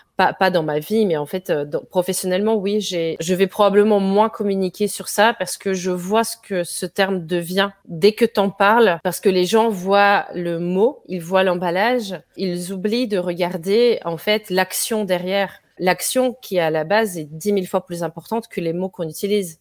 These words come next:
Mais je pense que l'histoire nous l'a montré aussi, et ça se passe très régulièrement. À un moment donné, quelque chose qui était très utile, très pratique, devient un concept, un concept que tout le monde a envie de s'approprier à sa manière,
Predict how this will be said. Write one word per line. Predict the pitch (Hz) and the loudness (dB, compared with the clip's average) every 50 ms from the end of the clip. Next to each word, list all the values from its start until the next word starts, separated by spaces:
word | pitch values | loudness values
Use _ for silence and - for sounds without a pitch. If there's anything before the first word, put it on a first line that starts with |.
| _ | _
Mais | - 185 214 | -6 -4 -4
je | - - | -4 -4
pense | - 226 247 233 - | -2 -4 -4 -4 -4
que | - 196 | -4 -4
l'histoire | 175 180 175 - - - 208 208 202 | -4 -4 -4 -4 0 0 2 2 2
nous | 196 180 | 0 -2
l'a | 170 165 | -2 -2
montré | 165 170 170 160 - - 180 165 | -2 -2 -4 -6 -6 -4 -4 -4
aussi, | 165 170 - - 240 | -4 -4 -4 -4 -2
et | 240 240 233 190 | 0 0 0 -2
ça | 180 - 170 | -4 -4 -8
se | 160 - | -10 -6
passe | - - 175 180 - - 165 147 - | -2 -2 -2 -2 -2 -4 -8 -8 -10
très | - - 190 | -8 -6 -4
régulièrement. | 175 165 160 147 156 156 156 151 151 160 185 202 233 247 - - | -4 -2 -4 -6 -6 -6 -4 -4 -2 0 0 0 0 0 -2 -2
À | 180 180 | 0 2
un | 180 180 | 2 2
moment | 180 175 175 185 190 185 | 2 0 0 0 0 0
donné, | 180 180 170 160 170 185 233 262 262 _ _ _ - - | 0 0 0 0 2 0 0 -2 -4 _ _ _ -4 0
quelque | - 202 190 190 220 | 2 2 2 2 -2
chose | 214 - 240 233 226 233 | 0 2 4 2 2 2
qui | - - 202 190 | -4 -4 -2 0
était | 180 180 - - 180 | 0 0 0 -2 -4
très | 175 - - - 208 208 196 | -4 -2 0 0 0 2 0
utile, | 214 190 - - 233 190 - | -2 -4 -4 -4 -6 -6 -6
très | - - 214 | -6 -6 -6
pratique, | 202 - - 196 190 - - - 277 - - - - - | -4 -2 -2 -2 -2 -2 -4 -4 -4 -4 -6 -12 -14 -10
devient | 175 165 175 196 196 196 208 214 214 214 - - | -4 0 2 2 4 4 4 4 4 4 2 0
un | 180 185 175 | -2 -4 -4
concept, | - 185 170 - - 233 247 - - - - - _ _ _ _ _ _ _ _ | -4 -4 -4 -4 -4 -4 -4 -6 -8 -16 -16 -16 _ _ _ _ _ _ _ _
un | - | -14
concept | - - 185 180 - 214 214 208 - - - - - | -8 -6 -4 0 2 2 2 2 -2 -14 -18 -14 -10
que | - 170 - _ _ - | -10 -10 -10 _ _ -4
tout | - 226 | -2 0
le | 214 | 0
monde | 214 220 220 220 220 202 185 | 2 2 2 0 0 2 2
a | 170 160 160 | 2 2 2
envie | 170 175 196 | 0 -2 -6
de | 185 | -4
s'approprier | - 190 170 - - 180 165 - - 190 190 196 190 | -2 -4 -4 -2 -4 -6 -6 -6 -6 -4 -2 0 0
à | 175 170 | 0 0
sa | - - 185 | -2 -4 -4
manière, | 165 165 156 151 160 165 180 214 254 | -4 -4 -4 -4 -2 0 0 0 0